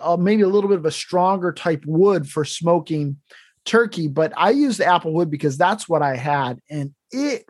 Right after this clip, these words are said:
was delicious. It was amazing. Really, really came out good, nice and moist. And, uh, so anyhow, I just wanted to share that with you. On Monday, my brother Keith and my dad and I, we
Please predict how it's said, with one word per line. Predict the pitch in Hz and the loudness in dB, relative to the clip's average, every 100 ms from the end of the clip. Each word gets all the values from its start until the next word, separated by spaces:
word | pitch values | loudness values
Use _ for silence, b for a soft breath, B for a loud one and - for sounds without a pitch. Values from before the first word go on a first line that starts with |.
| _ | _
was | 180 202 208 208 208 - _ b b b - 147 | -4 0 2 0 -2 -6 _ b b b -10 -6
delicious. | 123 170 170 190 - - - - - _ _ - | 2 4 6 4 0 -10 -14 -16 -20 _ _ 0
It | 220 | 2
was | 220 196 | 2 0
amazing. | 180 170 170 151 165 160 143 | 2 2 2 0 -4 -6 -8
Really, | 151 160 226 233 | -4 2 4 4
really | 175 175 175 170 | 2 2 2 0
came | 147 170 165 | -4 -6 -2
out | 151 151 - 131 | 0 0 -2 -8
good, | 131 165 160 | -2 2 2
nice | 147 160 185 208 | 2 -2 -2 -2
and | 151 143 | -6 -4
moist. | 143 160 165 - - _ B B B B | 0 0 -2 -6 -18 _ B B B B
And, | - 160 156 147 147 139 | -6 -2 -2 -2 -4 -4
uh, | 131 131 123 117 _ _ | -4 -4 -4 -8 _ _
so | - 220 | 0 2
anyhow, | 208 185 | 4 4
I | 190 | 2
just | 208 | 2
wanted | 202 190 | 0 0
to | 156 | -4
share | 147 175 156 | -2 0 0
that | 147 | 0
with | 160 165 | -2 -2
you. | 143 123 B B B B B B B B B _ _ _ _ _ _ | -2 -6 B B B B B B B B B _ _ _ _ _ _
On | 226 240 | 2 4
Monday, | 220 269 381 359 247 202 | 4 4 2 2 2 2
my | 196 | 2
brother | 180 147 208 247 214 175 143 B B B - | 0 0 2 2 2 -2 -6 B B B -10
Keith | 233 247 220 - | -2 0 0 -2
and | 180 | -4
my | 165 165 | -2 -2
dad | 156 185 185 190 | 0 2 2 2
and | 170 | -2
I, | 156 151 151 160 | -4 -4 -2 0
we | 151 202 202 | 0 2 0